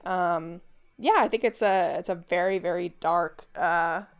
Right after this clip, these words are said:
realization for Tom. And a lot of it, I think, is, uh, you know, reflected in, in Greg's happiness. Uh, Greg is pre-, feeling pretty good about the fact that he's probably not going to go to jail either. And he's also,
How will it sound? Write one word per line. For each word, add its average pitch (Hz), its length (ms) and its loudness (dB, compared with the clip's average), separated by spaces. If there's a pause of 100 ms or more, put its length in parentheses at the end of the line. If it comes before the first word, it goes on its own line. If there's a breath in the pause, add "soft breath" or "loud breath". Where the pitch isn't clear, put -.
realization 185 720 -4
for 180 160 -8
Tom. 190 600 -4 (580 soft breath)
And 202 160 0
a 185 60 2
lot 190 220 4
of 185 140 2
it, 180 180 2
I 175 120 0
think, 175 340 -6
is, 170 480 -6
uh, 156 360 -2
you - 80 -10
know, 170 80 -8
reflected 180 800 -2
in, 175 420 -10
in 175 320 -10 (200)
Greg's 180 520 0
happiness. 190 720 -2
Uh, 180 100 -2
Greg 175 340 -2
is 175 400 -8 (480 soft breath)
pre-, 220 160 0
feeling 202 380 2
pretty 190 200 0
good 180 220 2
about 175 180 -2
the 185 80 -8
fact 175 260 -4
that 175 100 -8
he's 190 180 -10
probably 175 340 0
not 175 180 -6
going 190 140 -8
to 180 60 -8
go 180 120 -4
to 180 60 -6
jail 175 360 -2
either. 214 420 4
And 220 120 0
he's 202 160 -4
also, 180 640 -2